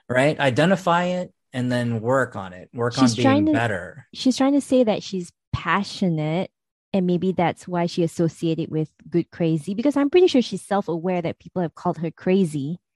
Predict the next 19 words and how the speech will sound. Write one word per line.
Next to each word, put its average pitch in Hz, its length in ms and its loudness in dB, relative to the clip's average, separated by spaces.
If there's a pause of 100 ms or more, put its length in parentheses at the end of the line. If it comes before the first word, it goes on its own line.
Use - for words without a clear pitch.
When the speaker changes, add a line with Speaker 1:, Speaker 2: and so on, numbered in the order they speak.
Speaker 1:
Mm-hmm. 95 380 -4 (300)
Speaker 2:
And 233 280 4
she's - 180 -2
probably 294 240 4
trying 233 280 4
to 208 80 -2
justify 185 600 -2
that 160 160 -2
by 165 120 -2
saying, 170 380 -6
"Yeah, 202 280 -2
that's 185 180 -4
because - 400 -4
I'm 180 180 2
passionately 175 760 -4
in 180 200 -2
love 165 340 0
with 156 240 -4 (380)
Gino." 175 520 4